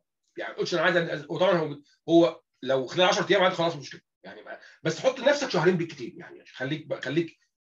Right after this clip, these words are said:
يعني مش optimistic قوي، فقول تلتمية دولار، let's سي تلتمية، let's سي تلتمية دولار،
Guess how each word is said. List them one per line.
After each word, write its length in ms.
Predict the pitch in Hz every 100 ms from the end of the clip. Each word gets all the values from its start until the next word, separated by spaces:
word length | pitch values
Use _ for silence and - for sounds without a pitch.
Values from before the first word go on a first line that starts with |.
| -
يعني 180 | 131 135
مش 180 | 123 -
optimistic 500 | 156 156 175 175 -
قوي، 200 | - -
فقول 200 | - 403
تلتمية 260 | 294 220 196
دولار، 280 | 160 143 -
let's 200 | 139 -
سي 120 | - _ _ _ _ _ _ _ _ _ _ _ _ _
تلتمية، 280 | 143 139 151
let's 260 | 165 208 -
سي 100 | 170
تلتمية 260 | 147 -
دولار، 220 | 175 -